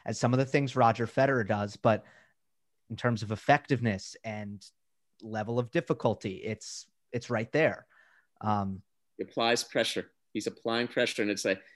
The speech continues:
Speaker 2: if someone hits the ball once a few inches inside your baseline, well, that's kind of interesting. Twice, wow, pretty good.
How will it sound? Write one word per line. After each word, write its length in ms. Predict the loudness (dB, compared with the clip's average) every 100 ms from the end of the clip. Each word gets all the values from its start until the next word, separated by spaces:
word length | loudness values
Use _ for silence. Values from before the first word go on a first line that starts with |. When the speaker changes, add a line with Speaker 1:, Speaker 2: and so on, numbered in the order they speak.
| -10
Speaker 2:
if 80 | -6
someone 380 | -2 0 0 0
hits 180 | 0
the 80 | -2
ball 560 | 0 2 4 2 0 -8 _ _ _ _ _ -6
once 440 | 0 0 0 -4
a 40 | -4
few 160 | 0
inches 220 | 0 -2
inside 220 | -2 -2 0
your 80 | 0
baseline, 540 | 0 -2 -4 -2 -4 -6
well, 220 | -4 0
that's 160 | 0 -2
kind 160 | -4
of 40 | -4
interesting. 340 | -6 -4 -6
Twice, 540 | -6 -6 -2 0 -2 -4
wow, 340 | -4 -2 -2 -2
pretty 220 | -4 -2
good. 200 | -2